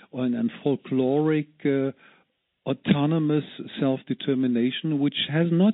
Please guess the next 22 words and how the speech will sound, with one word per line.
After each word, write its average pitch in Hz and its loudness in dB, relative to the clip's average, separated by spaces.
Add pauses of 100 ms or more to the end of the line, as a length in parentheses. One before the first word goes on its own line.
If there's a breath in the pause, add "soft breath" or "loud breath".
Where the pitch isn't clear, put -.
(120)
to 202 2
be, 196 4
uh, 190 4 (360 loud breath)
the 160 2
creation 165 2
of 151 -2
a 170 4
new 175 2
state. 233 2
On 135 2
the 135 2
contrary, 147 0
within 170 2
the 170 2
given 156 0 (120)
state, 180 0 (480 soft breath)
more 165 0 (140)
self-determination 147 -2 (240 loud breath)
in 139 -2
order 165 0
to - -8 (180)
stabilize 131 0